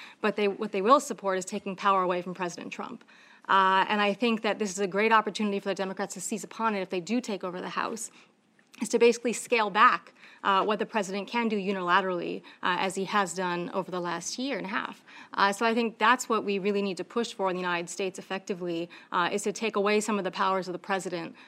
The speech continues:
uh, to do what he wants, uh, as he sees fit when the political sea change happens.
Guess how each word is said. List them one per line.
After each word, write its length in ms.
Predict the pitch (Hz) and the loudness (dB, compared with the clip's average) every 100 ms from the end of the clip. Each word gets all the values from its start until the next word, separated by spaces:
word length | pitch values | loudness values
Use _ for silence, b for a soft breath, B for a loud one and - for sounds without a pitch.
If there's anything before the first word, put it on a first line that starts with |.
| b | b
uh, 380 | - 180 175 175 175 | -6 -2 -2 -2 -4
to 380 | - 202 196 196 | -2 0 0 -2
do 300 | 190 247 240 | -2 0 0
what 220 | 202 202 | -2 -2
he 140 | 202 | -4
wants, 480 | 180 180 190 180 - | -2 0 -2 -4 -8
uh, 40 | - 180 | -6 -4
as 140 | 190 190 | -4 -6
he 80 | |
sees 320 | 180 196 175 - | -6 -6 -6 -6
fit 280 | 196 185 | -4 -4
when 320 | 185 185 180 175 | -4 -6 -6 -6
the 100 | 180 | -6
political 460 | 202 185 180 175 | -6 -6 -6 -6
sea 200 | 175 190 | -4 -6
change 360 | 175 170 165 190 | -6 -8 -8 -8
happens. 540 | - - - 233 208 | -8 -8 -12 -14 -10